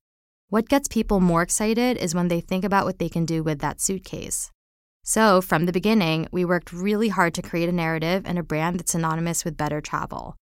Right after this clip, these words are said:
What we do as a company is create products and experiences that allow people to do it more seamlessly,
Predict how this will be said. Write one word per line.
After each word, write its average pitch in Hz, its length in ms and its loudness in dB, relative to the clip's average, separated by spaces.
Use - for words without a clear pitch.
What 214 180 4
we 277 100 6
do 277 140 6
as 277 120 4
a 294 40 0
company 190 540 2
is 139 100 -2
create 185 380 0
products 175 400 2
and 214 100 6
experiences 160 640 0
that - 140 -4
allow 170 260 4
people 170 360 -4
to - 120 -4
do 170 140 2
it 170 100 2
more 170 200 0
seamlessly, 160 840 0